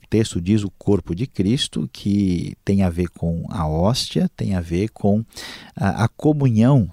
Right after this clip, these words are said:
né, dentro do contexto da Igreja Católica. Não é uma, a festividade,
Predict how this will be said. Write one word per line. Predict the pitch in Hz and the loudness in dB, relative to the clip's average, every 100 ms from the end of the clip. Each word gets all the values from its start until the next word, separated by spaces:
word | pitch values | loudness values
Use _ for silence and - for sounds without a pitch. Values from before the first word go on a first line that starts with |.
| 117 | -8
né, | 123 104 120 | -2 2 2
dentro | 98 92 104 113 123 | 0 2 2 4 0
do | 107 | 0
contexto | - 113 98 98 101 - | 2 0 2 2 0 -2
da | 101 | -2
Igreja | 98 90 95 98 | -2 0 0 0
Católica. | 104 123 - 82 - - | -2 -2 0 -2 -2 -6
Não | 98 135 185 226 220 | 2 4 6 6 6
é | 233 247 | 4 2
uma, | 113 107 107 104 95 - | 2 4 6 6 2 0
a | 104 87 | -2 -2
festividade, | - 120 - - 98 92 92 113 110 87 - | 0 0 0 -2 -2 0 2 6 6 4 -2